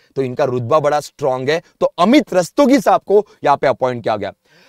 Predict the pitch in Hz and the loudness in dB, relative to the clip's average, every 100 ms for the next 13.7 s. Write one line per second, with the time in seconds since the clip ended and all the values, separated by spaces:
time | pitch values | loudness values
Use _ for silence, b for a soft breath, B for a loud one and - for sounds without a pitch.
0 | b 196 294 254 190 180 262 262 220 262 | b -4 -2 0 -2 -2 -4 -4 0 0
1 | 214 220 233 240 226 185 180 220 247 226 | 2 0 -2 -4 -2 -2 0 -2 -2 -2
2 | 160 160 190 156 - 143 156 175 156 160 | -2 0 0 0 -2 -2 -2 -2 -2 -2
3 | 165 185 - _ 131 131 127 127 190 170 | -2 -4 -6 _ 0 0 0 -2 -2 -2
4 | 156 151 160 139 151 135 123 156 175 156 | -2 0 0 -2 -2 -2 -2 -4 -4 -4
5 | 123 139 165 b 160 - 208 185 143 156 | -2 -2 -4 b -10 -2 0 0 0 2
6 | 233 - 226 180 156 139 160 185 b 127 | 0 2 0 0 -4 -2 -2 -4 b -4
7 | 135 - 147 147 123 127 135 127 117 160 | -2 -2 -4 -4 -4 -6 -4 -8 -6 -8
8 | 190 _ _ - 170 165 170 180 208 b | -8 _ _ -4 -2 0 0 0 -2 b
9 | b - 151 165 185 196 196 151 147 175 | b -6 -4 -4 -6 -4 -2 -4 -4 -4
10 | 180 202 - - 135 143 143 - _ 165 | -2 -4 -8 -4 0 2 0 -2 _ -6
11 | 170 - 139 135 127 147 - 160 165 131 | -6 -8 -8 -6 -2 -4 -2 -6 -6 -4
12 | 131 - 160 151 - 131 139 127 131 147 | -4 -2 -4 -4 -10 -6 -4 -4 -4 -6
13 | - 131 143 151 147 131 | -4 -6 -2 -4 -4 -8